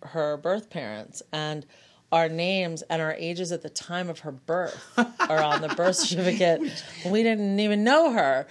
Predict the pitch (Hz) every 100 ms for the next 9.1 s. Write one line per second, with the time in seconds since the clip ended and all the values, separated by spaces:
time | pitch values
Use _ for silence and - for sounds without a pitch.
0 | - 120 - 196 202 214 220 226 226 254
1 | 277 196 185 180 - 190 208 202 - 233
2 | 226 240 269 202 175 196 190 214 220 220
3 | 196 214 220 240 208 190 180 _ - _
4 | - 196 214 196 226 233 220 196 180 202
5 | 196 196 190 180 202 202 190 185 180 -
6 | 190 180 180 180 185 180 185 175 175 220
7 | 247 - - 139 131 180 190 180 170 185
8 | 175 175 175 170 165 170 190 185 160 160